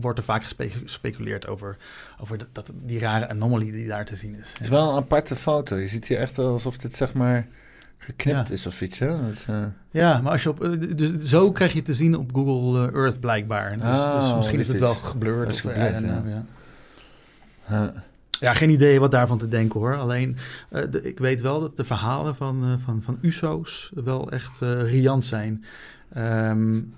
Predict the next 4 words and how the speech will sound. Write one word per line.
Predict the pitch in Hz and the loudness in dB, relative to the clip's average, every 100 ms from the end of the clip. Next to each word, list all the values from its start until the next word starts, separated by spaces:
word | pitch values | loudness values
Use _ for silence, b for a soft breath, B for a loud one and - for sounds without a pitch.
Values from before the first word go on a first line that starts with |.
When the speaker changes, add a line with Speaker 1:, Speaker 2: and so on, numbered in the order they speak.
| - - | -20 -8
Speaker 1:
en, | 123 117 110 - | -4 -4 -6 -10
en | 107 110 110 - _ _ B B B - | -8 -6 -8 -16 _ _ B B B -16
wat, | 120 110 - - - _ _ _ - | -14 -12 -14 -16 -20 _ _ _ -20
ehm, | - - 50 50 50 | -14 -12 -10 -10 -10